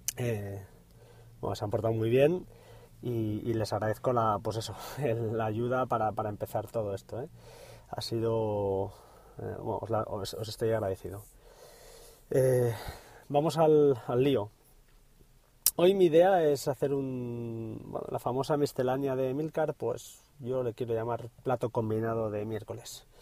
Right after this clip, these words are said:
El plato combinado de hoy porque tocaremos varios temas. Tocaremos un pequeño truquillo, bueno, una noticia que quiero comentar.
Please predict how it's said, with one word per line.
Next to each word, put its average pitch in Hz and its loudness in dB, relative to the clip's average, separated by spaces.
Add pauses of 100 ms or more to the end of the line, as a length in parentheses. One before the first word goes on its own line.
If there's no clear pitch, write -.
(640)
El 127 -2
plato 139 0
combinado 143 4
de 135 2
hoy 151 2
porque 113 0
tocaremos 120 -2
varios 113 0
temas. 101 -8
Tocaremos 120 -8
un 123 -8
pequeño 120 -2
truquillo, 117 -4
bueno, 139 2
una 151 2
noticia 139 0
que 143 4
quiero 123 0
comentar. 120 -2